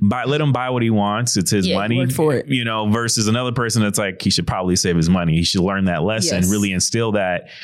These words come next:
Speaker 1: You know, it's, it's, it's tough because even with my younger brother, I try to have
Speaker 2: Mm-hmm.
Speaker 1: some of those conversations with him too. Like, you're, you're
Speaker 2: Mm-hmm.
Speaker 1: going on to college. You can save as much as you can because tuition,
Speaker 2: But
Speaker 1: you
Speaker 2: you know
Speaker 1: know,
Speaker 2: what?
Speaker 1: this and that.
Speaker 2: Let me tell you
Speaker 1: So
Speaker 2: something.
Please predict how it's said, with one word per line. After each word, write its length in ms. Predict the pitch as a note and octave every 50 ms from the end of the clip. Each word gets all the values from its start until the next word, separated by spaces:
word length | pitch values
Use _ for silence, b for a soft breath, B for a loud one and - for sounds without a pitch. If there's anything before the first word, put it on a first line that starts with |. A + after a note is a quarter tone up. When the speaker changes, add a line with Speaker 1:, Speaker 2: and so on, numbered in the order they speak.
| B B B B B B B -
Speaker 1:
You 120 | C#3 C#3 C#3+
know, 220 | C3 A#2+ A2 G#2+
it's, 240 | C#3 C#3 C#3 A#2 -
it's, 400 | - C#3+ A#2+ G2+ - - - - -
it's 240 | C3 B2 - - -
tough 440 | - D3 D#3+ E3 D#3 C3 A#2 - -
because 760 | A#2+ G#2 - A#2+ A2 A2 G#2+ G2+ G2+ F#2 F#2 - - - - _ _ _ _ _ -
even 180 | C#3 C3+ C#3
with 120 | C3+ C3 B2
my 120 | B2 A#2
younger 260 | A2+ A2 G#2+ G2+ F#2+
brother, 400 | F2+ F#2+ A2+ A#2+ A#2+ G#2+ F#2+ F#2
I 80 | F#2 F#2
try 220 | - - A2 G2
to 60 | G2+ G#2
have 80 | G2+
Speaker 2:
Mm-hmm. 60 | F#2 E2
Speaker 1:
some 120 | - G#2
of 60 | F2+
those 100 | F2+ F#2 -
conversations 540 | G#2+ F#2 F2+ F2+ - - F#2 F#2 F#2 E2+ F2+
with 100 | E2+ E2+
him 120 | E2+ F2+
too. 320 | - B2+ D3 D3+ D3+ C3+
Like, 360 | G#2+ G#2 F#2+ F#2 F2+ F#2 - -
you're, 180 | G2+ A2 A#2
you're 180 | A2+ G2 - F#3+ F#3+
Speaker 2:
Mm-hmm. 20 | D#3+
Speaker 1:
going 240 | F#2+ F2+ F2+ F2 E2+
on 80 | E2+
to 60 | F#2
college. 680 | - - C3 C3 C3+ C3+ C3+ C3 C3 C3 B2+ B2+ - - B B B B B B
You 120 | - D3+ D#3+
can 120 | D#3+ C#3+
save 280 | A#2+ - C#3 C#3+ C#3+ C3+
as 100 | B2 B2+
much 180 | B2+ B2 A2+
as 120 | A2+ G2+ G#2+
you 80 | G#2
can 320 | G2 C#3+ D3 D3+ D3+ C#3+ A#2
because 320 | G#2+ - A2+ G2+ G2 -
tuition, 500 | - G2 F#2+ A#2+ C3 B2 - - G#2 F#2+
Speaker 2:
But 120 | F#2 - -
Speaker 1:
you 80 | -
Speaker 2:
you 40 | -
know 120 | F#3+ F#3
Speaker 1:
know, 40 | -
Speaker 2:
what? 120 | - E4+ D#4+
Speaker 1:
this 120 | - -
and 120 | G3+ G3
that. 300 | C3+ - C#3+ F#2+ C2 C2
Speaker 2:
Let 180 | D3+ - C#4 D4
me 40 | C#4+
tell 140 | - F#2 F2
you 60 | F2
Speaker 1:
So 40 | F2
Speaker 2:
something. 360 | F3+ G3 - - D#3+ F3 F3